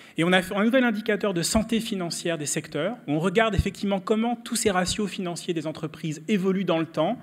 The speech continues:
Et ben, la courbe s'améliore partout, même en vert pour la construction, qui était un secteur qui était complètement sinistré, euh, par la crise. Vous voyez qu'on a une dynamique positive aussi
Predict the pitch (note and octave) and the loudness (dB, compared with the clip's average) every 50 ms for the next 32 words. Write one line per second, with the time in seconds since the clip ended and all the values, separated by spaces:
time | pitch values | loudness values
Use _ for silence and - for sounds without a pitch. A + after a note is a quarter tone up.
0 | - - - - - - - - - - - D3 C3 C#3+ C3 C3+ C#3 - F3 D#3+ | -12 -20 -20 -20 -20 -20 -20 -20 -20 -10 -10 -2 0 0 0 0 -2 -2 -6 -6
1 | - - D3+ C3+ C3+ C3+ C3 B2+ - - D3 - - - - D3 A3 B3+ - - | -4 -4 -4 -2 -2 -2 -4 -4 -4 -6 -8 -8 -8 -6 -4 -4 -4 -4 -8 -14
2 | - - - - - - - _ - C#3+ D3+ F#3+ A#3+ C#4 C4+ C4 A#3+ - - G#3+ | -20 -20 -20 -20 -20 -20 -20 _ -6 -2 2 4 6 6 6 6 4 4 2 2
3 | G#3 G3+ F#3 D3+ F#3+ F#3 F#3+ F#3 - - E3 C#3+ C3+ - - F3+ - - - F3+ | 2 2 2 2 2 2 2 2 0 -2 0 0 0 2 0 0 0 0 -2 -2
4 | - - - G3 A#3+ C#4 - - - - - - - C#3+ C3+ C3+ C3 B2 - - | -2 -2 -2 -2 -2 -2 -4 -8 -18 -20 -20 -10 -8 -6 -4 -4 -4 -4 -4 -4
5 | C3+ - - D3 C3 - - - - A#2 - - B2+ C#3 C3+ - - B2 - - | -6 -6 -6 -8 -8 -8 -12 -16 -16 -14 -14 -10 -10 -10 -10 -10 -12 -8 -6 -4
6 | - G#3+ G3 F#3+ F3+ - - - - F3 E3+ E3 B2+ A#2+ B2 - C#3 C3+ C3+ C3+ | -2 -2 -2 -4 -4 -8 -10 -12 -12 -12 -10 -10 -10 -12 -12 -14 -12 -12 -12 -12
7 | C3+ - - D#3+ G3 A#3+ C4 - C3 A#2 B2+ C3 - - C3 C3+ D3 D3 C#3+ C3+ | -12 -12 -12 -10 -8 -8 -10 -8 -8 -8 -8 -8 -6 -4 -2 0 2 2 2 0
8 | B2+ B2+ B2+ C#3+ C#3+ C3 C3+ C#3+ C#3+ C#3+ - E3 D3+ D#3 D#3 D#3 - F3 D#3+ D3 | 0 -2 -4 -4 -4 -2 -2 -4 -4 -2 -2 -2 -2 -2 -6 -8 -6 -6 -4 -4
9 | C#3+ C#3+ - E3+ D3+ | -4 -4 -6 -8 -8